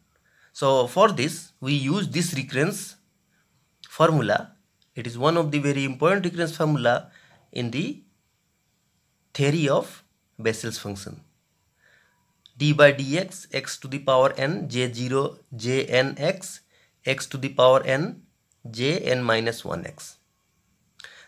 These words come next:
So let us replace x by P X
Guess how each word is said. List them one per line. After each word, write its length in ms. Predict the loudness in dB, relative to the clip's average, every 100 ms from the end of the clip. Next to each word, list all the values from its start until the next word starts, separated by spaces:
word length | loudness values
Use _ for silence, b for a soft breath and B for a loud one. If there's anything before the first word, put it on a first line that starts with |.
| -4
So 60 |
let 140 | 0 2
us 340 | 2 -2 -10 _ -2
replace 600 | 0 2 2 2 -6 -16 _ _ _ _ _ _ _ _ _ _ _ _ _ _ _ _ _ _ _ _ _ _
x 300 | 2 2 -4
by 180 | 4 4
P 340 | 4 -6 -2
X 360 | -2 -2 -10 -14